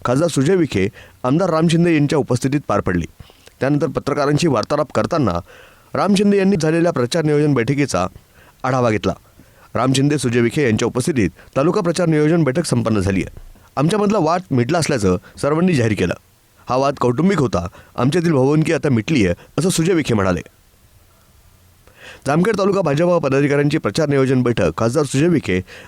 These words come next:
आणि आमदार राम शिंदे यांच्या उपस्थितीत मंगळवारी पार पडली. लोकसभा निवडणुकीला राम शिंदे हे इच्छुक होते.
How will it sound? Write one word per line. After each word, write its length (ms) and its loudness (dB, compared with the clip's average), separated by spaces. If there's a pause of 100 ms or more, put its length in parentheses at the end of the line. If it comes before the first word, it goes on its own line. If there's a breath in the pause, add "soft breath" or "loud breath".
(100)
आणि 220 0 (200)
आमदार 300 2
राम 180 2
शिंदे 260 2
यांच्या 220 2
उपस्थितीत 440 -2 (100)
मंगळवारी 400 2
पार 160 0
पडली. 240 -4 (600 loud breath)
लोकसभा 400 2
निवडणुकीला 640 2
राम 200 2
शिंदे 220 2
हे 80 2
इच्छुक 260 -2
होते. 160 -4